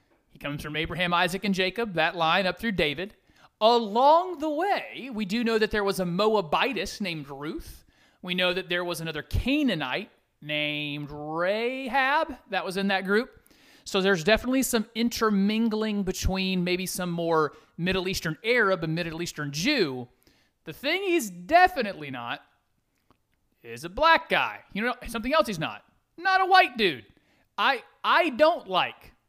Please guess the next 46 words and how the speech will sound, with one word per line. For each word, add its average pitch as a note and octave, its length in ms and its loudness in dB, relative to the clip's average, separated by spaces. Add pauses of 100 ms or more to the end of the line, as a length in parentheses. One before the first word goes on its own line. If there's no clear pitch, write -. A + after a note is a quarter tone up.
the F3 100 -6
stained G#3+ 400 2
glass F#3+ 580 2 (140)
that E3+ 260 -2 (480)
makes F#3 260 -4
Jesus F3 580 0
look F#3+ 160 -6
like F3+ 180 0
he's G3 160 -4
from F3 160 -4
Scotland. D#3 580 2 (440)
That's G#3 200 -4
not C4+ 160 2
a C#4 40 0
good C#4 180 -4
look. D4 340 8
It's - 120 -14
not A#3+ 180 -2
accurate. C4 480 -2
Not F3 140 -6
a - 40 -4
fan. A#3+ 400 2
I G3+ 40 4
wish F#3+ 200 0
we G3 80 -4
could F#3+ 140 -2
have F3+ 140 -4 (400)
done A3+ 200 8
the A3 120 0
art G#3+ 240 4
differently. A3+ 500 -2 (340)
Unfortunately, A3 840 -2
the D#3+ 140 -6
Renaissance A#3+ 680 0
was G3 300 0
the A#3 100 4
Renaissance, G3 720 -2
okay? D#3+ 260 -2 (140)
Uh, B2 140 -12
that's, D3+ 340 -10
that's D#3+ 220 -6
their F#3 200 0
fault. G#3 400 2 (520)
I - 60 -14
feel C4+ 160 -2
like A#3 160 2